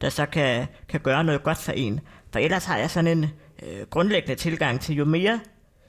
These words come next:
tid man bruger på ting, man ikke kan ændre, det er jo grundlæggende spildt tid, for det kunne man bruge på ting, man kan ændre, ting, man kan gøre, ting, man kan handle på,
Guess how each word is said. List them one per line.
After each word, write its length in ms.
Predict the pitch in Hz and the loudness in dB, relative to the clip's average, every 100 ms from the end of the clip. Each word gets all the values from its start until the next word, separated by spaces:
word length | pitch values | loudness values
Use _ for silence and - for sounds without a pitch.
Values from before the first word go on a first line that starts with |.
| - | -16
tid 260 | - - - | -8 -6 -2
man 180 | 139 147 | 0 0
bruger 260 | 131 160 | 2 2
på 160 | 170 156 | 2 -2
ting, 240 | - 196 - - - - | -2 -4 -6 -18 -16 -4
man 220 | 147 147 | 0 2
ikke 140 | 165 - | 0 -2
kan 120 | 139 | -4
ændre, 360 | - 139 165 165 - - - | 0 0 0 -2 -4 -16 -6
det 60 | 160 | -2
er 0 | |
jo 80 | 165 | 0
grundlæggende 540 | 156 160 175 156 151 147 - | 2 2 2 0 0 -2 -4
spildt 400 | - - 196 - - | -12 -6 -4 -4 -4
tid, 200 | 175 - - - - | -6 -6 -14 -10 -2
for 80 | 147 | 0
det 120 | 170 | 0
kunne 80 | 160 | 0
man 120 | 147 | 0
bruge 240 | 135 156 | 2 0
på 120 | 156 | 0
ting, 200 | - 139 | -4 -2
man 100 | 113 | -4
kan 200 | 123 202 - | -2 -2 0
ændre, 300 | 135 - 156 - - - | -2 0 -2 -4 -16 -6
ting, 260 | - 151 | -2 0
man 100 | 139 | -2
kan 140 | 143 139 | -2 -2
gøre, 340 | - 120 170 190 - - | 2 2 2 -2 -12 -10
ting, 260 | - 175 139 | -4 -2 0
man 100 | 156 | 0
kan 120 | 139 | 2
handle 300 | 135 139 180 | 0 2 0
på, 260 | 180 156 | 0 0